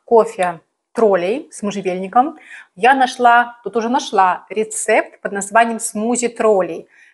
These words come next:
Покажу его приготовление, возможно, вам будет интересно.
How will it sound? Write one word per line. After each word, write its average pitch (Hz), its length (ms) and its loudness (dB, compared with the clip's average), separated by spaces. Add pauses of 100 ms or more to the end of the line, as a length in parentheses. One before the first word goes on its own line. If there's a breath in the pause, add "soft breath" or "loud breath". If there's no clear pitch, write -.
Покажу 233 300 2
его 247 160 2
приготовление, 226 720 0
возможно, 214 480 0
вам 208 240 0
будет 202 240 -10
интересно. 190 640 -6